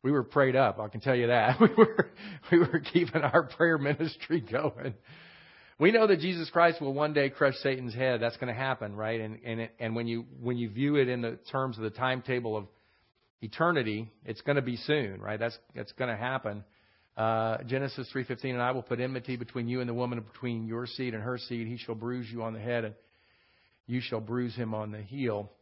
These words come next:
Bruise you on the head is really the idea of crushing. Now, I can make an argument, by the way, that that crushing really already took place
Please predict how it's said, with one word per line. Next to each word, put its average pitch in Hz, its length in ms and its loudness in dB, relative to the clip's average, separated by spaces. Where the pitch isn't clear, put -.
Bruise 143 260 2
you 139 100 2
on 127 120 2
the 120 80 0
head 135 160 6
is 120 80 -2
really 135 220 2
the 123 120 4
idea 120 300 2
of 101 100 -12
crushing. 131 460 2
Now, 120 240 0
I 170 200 8
can 180 180 4
make 139 180 4
an 127 100 0
argument, 120 460 0
by 117 200 2
the 113 60 -2
way, 113 260 0
that 113 180 -2
that 123 220 0
crushing 127 460 0
really 127 300 2
already 120 240 2
took 113 220 -10
place 127 320 0